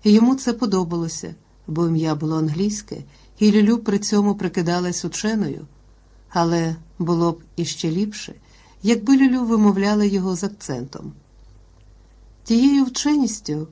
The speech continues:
вони справді могли б мені випікати очі.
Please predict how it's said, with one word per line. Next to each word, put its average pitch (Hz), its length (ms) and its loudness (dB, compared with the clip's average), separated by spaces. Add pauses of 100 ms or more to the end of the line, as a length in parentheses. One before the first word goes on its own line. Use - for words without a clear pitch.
вони 208 260 4
справді 214 460 -2
могли 170 300 0
б 165 60 -8
мені 160 340 0
випікати 160 600 -6
очі. 160 420 -8